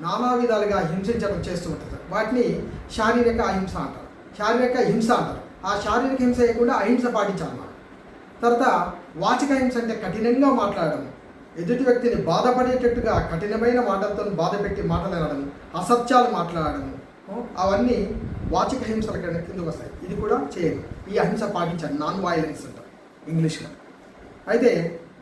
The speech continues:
శారీరక హింస, వాచిక హింస, మళ్ళీ ఇంకొక అహింస ఏముంటుంది? మానసిక హింస. ఒక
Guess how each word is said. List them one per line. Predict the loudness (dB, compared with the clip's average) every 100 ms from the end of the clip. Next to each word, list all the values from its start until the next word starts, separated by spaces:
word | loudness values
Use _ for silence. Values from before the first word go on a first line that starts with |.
| -20 -20 -20 -20 -8
శారీరక | -2 2 2 2
హింస, | 4 2 2
వాచిక | 0 2 0 2 4
హింస, | 4 2
మళ్ళీ | 0 -2 -4 -2 2
ఇంకొక | 2 4 4
అహింస | 4 4 4
ఏముంటుంది? | 2 0 0 -2 -2 -2 -6 -14 -20 -20 -20 -20 -20 -20 -20 -12
మానసిక | 0 2 4 4 4
హింస. | 4 4 0 -2 -2 -4 -6
ఒక | -2